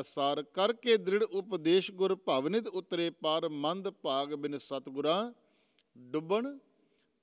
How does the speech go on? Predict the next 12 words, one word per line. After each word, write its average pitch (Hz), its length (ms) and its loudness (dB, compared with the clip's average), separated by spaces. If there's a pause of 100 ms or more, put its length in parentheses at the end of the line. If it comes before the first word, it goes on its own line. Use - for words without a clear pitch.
ਭਵਨਿਧ 147 680 -2
ਧਾਰ।" 95 280 -8 (2750)
ਸਾਡਾ 214 560 2
ਜਿਹੜਾ 262 280 0
ਜੀਵਨ 160 440 -4
ਆ, 98 240 -14 (1300)
ਸੰਤਾਂ 190 680 -4
ਤੋਂ 202 300 -2
ਬਿਨਾਂ, 156 520 -2
ਗੁਰੂ 151 340 -4
ਤੋਂ 170 260 -4
ਬਿਨਾਂ 135 600 -4